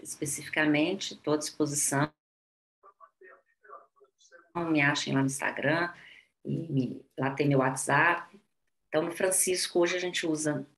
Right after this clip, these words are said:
diariamente o frankincense, a copaíba, a D D R, o turmeric. É, em,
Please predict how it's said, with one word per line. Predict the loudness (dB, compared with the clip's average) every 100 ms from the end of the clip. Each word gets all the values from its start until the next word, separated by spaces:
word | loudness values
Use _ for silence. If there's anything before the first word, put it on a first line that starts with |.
| _ _ _ -8
diariamente | 0 4 4 4 4 2 -2 -6
o | -4
frankincense, | -4 0 0 2 2 0
a |
copaíba, | 0 0 2 2 2 2 -2 -6 _ -12
a | -2
D | 0
D | 4
R, | 4 4 2
o | -4
turmeric. | -2 2 2 2 -6 -14 _ _ _ _ _ _ _ -10
É, | -2 0 0 0 -2 -6 -10 _ _ 0
em, | 4 6 4 0